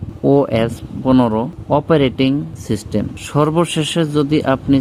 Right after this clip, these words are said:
চান দীর্ঘস্থায়ী শক্তিশালী পারফরম্যান্স, দ্রুত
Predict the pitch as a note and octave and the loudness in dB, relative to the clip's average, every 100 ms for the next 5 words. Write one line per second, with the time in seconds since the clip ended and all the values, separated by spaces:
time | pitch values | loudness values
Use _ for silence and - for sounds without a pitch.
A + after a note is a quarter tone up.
0 | - B2+ A#2 A#2+ C3 D#3 - G#2+ C3 C3+ | 0 -2 0 0 -2 -4 -6 0 2 2
1 | C3+ C#3+ - - D3+ C3+ B2+ D#3 - - | 2 0 -2 -4 2 2 2 0 -8 -14
2 | - - D3 D3 - D3+ - B2 A2+ A#2 | -14 -4 -2 -2 -2 -4 -2 -2 0 0
3 | D#3 - A#2+ B2 - B2+ A#2+ A2 A#2 B2+ | -2 -2 0 0 0 0 2 2 2 0
4 | A2 G#2 A#2+ C3 | -2 0 2 2